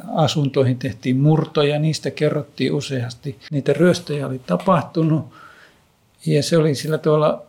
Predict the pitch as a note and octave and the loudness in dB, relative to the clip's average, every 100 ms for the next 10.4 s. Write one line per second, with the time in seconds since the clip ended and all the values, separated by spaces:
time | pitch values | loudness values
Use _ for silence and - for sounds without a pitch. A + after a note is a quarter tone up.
0 | _ _ D3+ D3 D3+ - D#3 - _ _ | _ _ -2 -2 -2 -4 -8 -8 _ _
1 | - - E3 D3+ E3 F#3+ G3+ G3 F3 D#3 | -12 -2 0 2 4 4 4 0 -2 -2
2 | D3 C#3 D#3+ C#3+ - - F3 E3 - C#3+ | -2 -4 -6 -6 -6 -2 0 0 0 -2
3 | - D#3+ E3 D#3 D3 D3 - C#3+ C#3+ D3+ | 2 2 2 0 -2 -4 -2 0 2 2
4 | C#3 B2 B2 - - C#3 C#3+ C3 C3 A#2 | 2 -2 -6 -8 -4 -2 -2 -4 -8 -12
5 | - C3+ - - _ D3 C#3+ - D3 D3 | -10 -12 -12 -20 _ -10 -8 -2 2 2
6 | - C#3+ C3+ C3+ B2+ B2+ - D#3 C#3+ - | 2 0 0 0 -2 -2 0 2 2 0
7 | E3 F3 D#3 C#3+ C3 - C#3 C#3 C3 D3 | 2 2 -2 -6 -8 -6 -4 -4 -4 -4
8 | D3 D3+ D3 D#3 D#3 D#3 D#3 D#3 - - | -2 -2 0 2 0 -2 -4 -4 -8 -12
9 | - C#3+ E3 - E3 D3 D3+ C#3+ - C3 | -10 -10 -10 -10 -6 -2 -2 -2 -6 -14
10 | - C3 C#3 | -10 -6 -6